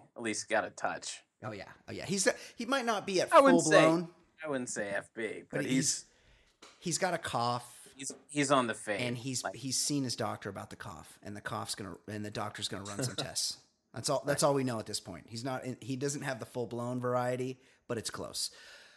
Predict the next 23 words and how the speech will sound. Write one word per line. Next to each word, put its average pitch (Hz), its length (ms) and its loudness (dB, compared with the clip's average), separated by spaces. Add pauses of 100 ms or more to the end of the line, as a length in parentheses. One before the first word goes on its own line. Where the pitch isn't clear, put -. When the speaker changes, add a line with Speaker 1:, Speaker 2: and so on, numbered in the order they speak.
(220)
Speaker 2:
Uh, 156 340 4 (840)
so 170 280 2
to 185 260 0
me, 214 220 2
the, 135 200 -2
the 123 120 -6
best 131 340 0
part 113 160 -2
of - 0 -
the 98 100 -10
movie 95 240 -10
comes 85 300 -10
next. 78 340 -8 (1600)
And, 117 100 -6
Speaker 1:
Yeah. - 160 -6
Speaker 2:
and, 110 140 -6
uh, 107 80 -6 (300)
it's - 360 -4
when 127 520 -4 (120)
everyone's, 135 720 -2
everyone's 127 680 -6 (180)
got 95 360 -10
problems. 90 760 -8